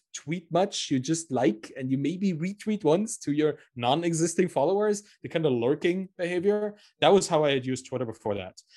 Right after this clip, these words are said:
And now all of a sudden I thought, "Okay, I wanna reach more people. And how do I do this?" Well, I, I don't think sharing blog posts is gonna serve me because there's nobody to actually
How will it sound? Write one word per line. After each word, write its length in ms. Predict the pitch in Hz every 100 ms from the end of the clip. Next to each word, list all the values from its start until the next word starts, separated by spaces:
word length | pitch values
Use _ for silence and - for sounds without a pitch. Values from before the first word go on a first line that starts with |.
| - _ -
And 400 | 135 135 131 156
now 120 | 190
all 160 | 202
of 80 | 208
a 40 | 196
sudden 260 | 170 165
I 60 | 151
thought, 220 | 170 143
"Okay, 280 | 139 117 - -
I 240 | 135 247
wanna 240 | 233 233 180
reach 340 | 127 156 -
more 120 | 147
people. 400 | - 104 - - _ _ _ 143
And 100 | 135
how 100 | 151
do 140 | 143
I 60 | 135
do 120 | 165
this?" 220 | 233 -
Well, 240 | 151 147 147
I, 120 | 143 143
I 60 |
don't 180 | 139 208
think 160 | 214 165
sharing 480 | - - 165 185 170
blog 300 | 143 165 -
posts 240 | 127 -
is 100 | 123
gonna 300 | 123 113 113
serve 340 | - 131 120
me 300 | 110 107 160 _ _
because 220 | - 135 127
there's 220 | 143 139
nobody 440 | 131 139 143 139 131
to 120 | - -
actually 680 | 117 120 - 127 117 110